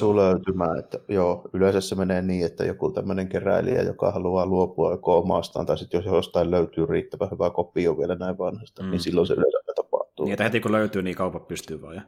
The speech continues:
Speaker 1: katsotaan miten
Speaker 2: Joo,
Speaker 1: käy.
Speaker 2: mut
Speaker 1: Joo.
Speaker 2: niinku lähes kaikki näin vanhat,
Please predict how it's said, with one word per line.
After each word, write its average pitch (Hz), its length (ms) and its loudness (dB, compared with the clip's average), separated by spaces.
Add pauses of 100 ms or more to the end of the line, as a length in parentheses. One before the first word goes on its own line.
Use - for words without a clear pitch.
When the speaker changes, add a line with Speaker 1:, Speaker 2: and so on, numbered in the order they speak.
(260)
Speaker 1:
katsotaan 85 240 -12
miten 87 200 -12
Speaker 2:
Joo, 95 320 8
Speaker 1:
käy. 92 80 -2
Speaker 2:
mut 98 120 0
Speaker 1:
Joo. 90 100 -14
Speaker 2:
niinku 101 280 4 (600)
lähes 104 400 2
kaikki 92 600 -2 (240)
näin 90 300 0
vanhat, 95 380 -2